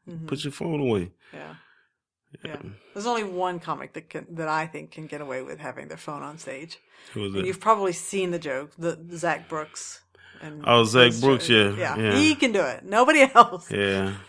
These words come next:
Speaker 1: <laughs> Be better. Step up. <laughs>
Speaker 2: Yeah.
Speaker 1: Uh, I wanna do a, a little cross plug because Ron White was on a podcast. Um, there's a guy, gentleman named Stuart Goldsmith. He's a British comic.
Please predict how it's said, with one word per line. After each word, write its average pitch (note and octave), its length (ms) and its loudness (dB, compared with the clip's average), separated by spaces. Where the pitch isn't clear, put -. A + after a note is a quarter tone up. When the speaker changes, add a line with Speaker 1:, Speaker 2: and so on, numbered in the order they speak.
Speaker 1:
<laughs> - 360 -18
Be C4 140 2
better. G3 320 0
Step G#3+ 320 -6
up. - 320 -6
<laughs> - 40 -14
Speaker 2:
Yeah. F#2+ 460 0
Speaker 1:
Uh, A3+ 200 4
I B3 80 10
wanna C#4 200 8
do C4 160 4
a, A#3+ 260 8
a - 20 4
little A3+ 240 4
cross G#3 400 2
plug E3 440 -2
because F3 560 -4
Ron G#3 420 0
White F#3 420 -2
was F3 200 -6
on E3+ 180 -2
a E3 40 -4
podcast. E3 800 -4
Um, E3 280 -10
there's E3+ 300 -10
a E3+ 60 -8
guy, E3+ 300 -2
gentleman F#3+ 340 -6
named E3+ 240 -8
Stuart E3+ 380 -6
Goldsmith. D#3+ 640 -8
He's E3 300 -12
a D3+ 100 -6
British F3 400 -4
comic. D3 600 -8